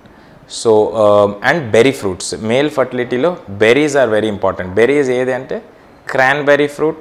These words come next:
blueberry, blackberry, strawberry, kiwis. So, ఇవి five types of berry fruits are very beneficial. Then ఇంకా డార్క్ చాక్లెట్. So, దీంట్లో కోకో కాన్సంట్రేషన్ హై ఉంటే డార్క్ చాక్లెట్ కూడా యాంటీఆక్సిడెంట్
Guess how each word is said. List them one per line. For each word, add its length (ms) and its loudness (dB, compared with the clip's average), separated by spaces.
blueberry, 680 4
blackberry, 500 -2
strawberry, 560 2
kiwis. 380 -2
So, 100 2
ఇవి 180 2
five 340 0
types 280 0
of 140 0
berry 200 0
fruits 200 -4
are 280 0
very 260 0
beneficial. 640 -6
Then 220 0
ఇంకా 460 -6
డార్క్ 520 2
చాక్లెట్. 460 -2
So, 60 -4
దీంట్లో 340 -4
కోకో 500 0
కాన్సంట్రేషన్ 640 -2
హై 260 -4
ఉంటే 320 -6
డార్క్ 380 2
చాక్లెట్ 400 -2
కూడా 280 -4
యాంటీఆక్సిడెంట్ 960 0